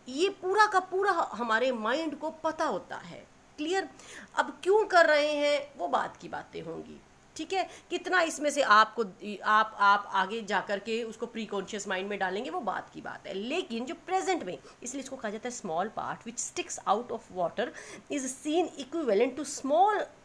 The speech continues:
amount of conscious awareness। यहाँ पर कॉन्शियस, मतलब यहाँ पर आपको conscious awareness होती है as per human experiences। यहाँ पर ये वो वाला mind है जहाँ पर कि आप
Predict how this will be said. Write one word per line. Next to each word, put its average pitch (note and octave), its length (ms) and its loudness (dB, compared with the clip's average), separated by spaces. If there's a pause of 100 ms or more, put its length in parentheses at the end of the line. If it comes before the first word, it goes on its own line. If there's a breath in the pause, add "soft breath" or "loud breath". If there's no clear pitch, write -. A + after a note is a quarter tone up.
(140)
amount F4+ 320 6
of C4 140 2 (160)
conscious G#3 380 0
awareness। F3+ 540 -2 (480 loud breath)
यहाँ C4 200 -2
पर D#4+ 120 0
कॉन्शियस, A#3 500 -6
मतलब D#4+ 220 -2 (100)
यहाँ A#3+ 200 0
पर D#4 120 0
आपको D#4 360 -2 (300 loud breath)
conscious B3 340 2
awareness A#3 520 -2 (140)
होती C4+ 320 -6
है F4 460 0 (760)
as G3 240 8 (160)
per C#4+ 180 10 (360 loud breath)
human F#3+ 260 6
experiences। F3 1000 0 (320 loud breath)
यहाँ A#3+ 460 4
पर F3 140 6
ये G3 180 0
वो C#4+ 260 2
वाला D4 240 8
mind F#3+ 340 2
है G#3 300 -4
जहाँ G3+ 400 -4
पर G#3+ 140 -2
कि A#3+ 240 -16 (160)
आप A#3+ 400 2